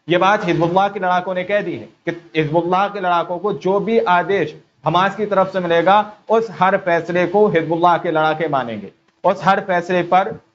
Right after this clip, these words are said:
लब्बैक बोलेंगे हिजबुल्लाह के लड़ाके। ये लेबनान की तरफ से इसराइल के लिए बयान जारी कर दिया गया है। सीधे तौर पर यह कह दिया गया है कि इसराइल कान खोलकर सुन ले कि अब हमास अकेला नहीं है।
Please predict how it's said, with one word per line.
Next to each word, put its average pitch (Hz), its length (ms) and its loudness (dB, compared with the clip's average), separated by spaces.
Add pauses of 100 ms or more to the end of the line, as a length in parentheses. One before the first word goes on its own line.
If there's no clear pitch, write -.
लब्बैक 202 560 0
बोलेंगे 170 340 -4
हिजबुल्लाह 139 440 -2
के 127 100 -10
लड़ाके। 117 500 -6
ये 165 60 2
लेबनान 175 420 0
की 208 100 -2
तरफ 190 280 0
से 196 100 2
इसराइल 175 340 0
के 190 120 -6
लिए 185 140 -2
बयान 175 260 0
जारी 170 220 2
कर 175 160 -4
दिया 170 180 -2
गया 151 140 0
है। 107 80 -4 (360)
सीधे 190 240 2
तौर 196 200 4
पर 190 160 4
यह 185 180 4
कह 185 120 4
दिया 190 180 2
गया 180 160 2
है 202 120 0 (320)
कि 196 120 2
इसराइल 190 400 0
कान 202 260 -2
खोलकर 196 360 0
सुन 175 200 -8
ले 180 160 2
कि - 360 -4
अब 208 340 0
हमास 190 380 2
अकेला 185 340 2
नहीं 175 160 -4
है। - 140 -10